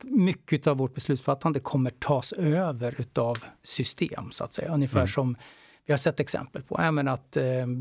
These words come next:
Speaker 1: bidragshandläggningen i socialtjänsten, ja, men det kan en, liksom en robot ta över. Eh, men då blir det viktigare än andra sidan, nämligen det här, eh, någon slags, eh, vad ska vi kalla det för? Omdöme, visdom, att försöka liksom estra-, eh,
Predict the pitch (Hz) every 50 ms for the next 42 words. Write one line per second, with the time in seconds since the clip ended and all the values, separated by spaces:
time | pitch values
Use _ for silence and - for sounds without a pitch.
0 | 135 139 139 160 143 120 127 143 131 127 120 - - - - - 139 131 131 131
1 | 113 139 135 131 135 135 127 127 139 131 131 127 131 127 123 127 127 123 - 139
2 | 127 - 156 131 135 - - 151 151 - - - 165 160 165 165 160 147 135 -
3 | - - - 143 147 160 160 - - - 143 135 127 - - - - - - -
4 | - - - - - 120 113 123 - - - - - - - - - - - -
5 | - - - - _ - - 139 139 180 175 175 185 185 185 - 190 156 175 175
6 | 214 214 220 214 240 - - - - - 233 208 185 170 160 156 147 147 190 214
7 | - - 190 135 123 127 143 151 147 139 131 131 135 135 131 135 123 120 123 123
8 | 123 123 120 127 127 127 120 - - - - - _ _ _ _ _ _ - -
9 | - _ - 151 143 131 - - 143 127 131 - - - - 151 139 135 131 131
10 | 131 131 127 135 135 143 135 - 147 135 - 165 151 180 180 - - - 202 180
11 | 170 151 139 135 131 123 113 151 165 185 196 190 190 190 196 190 190 190 196 165
12 | 147 139 135 139 180 190 180 151 131 123 - - - 139 127 123 160 175 190 185
13 | 185 180 156 151 143 - - 139 - - 147 - - 139 131 - - - 180 170
14 | 139 - - - - 151 - - - 175